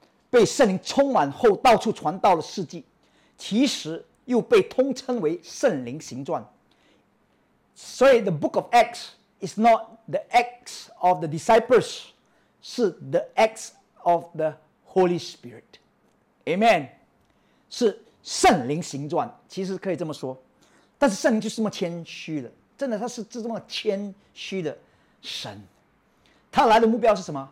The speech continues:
他来的目标是帮助我们能够敬拜阿爸父，呼叫阿爸父，对不对？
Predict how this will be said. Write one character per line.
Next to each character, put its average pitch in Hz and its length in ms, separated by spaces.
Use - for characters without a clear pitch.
他 220 100
来 196 140
的 190 80
目 190 100
标 180 160
是 170 60
帮 196 200
助 185 140
我 - 20
们 147 280
能 147 120
够 160 320
敬 180 200
拜 165 140
阿 151 200
爸 151 220
父， 147 260
呼 202 340
叫 175 200
阿 151 220
爸 147 240
父， 143 240
对 196 120
不 165 80
对？ 180 200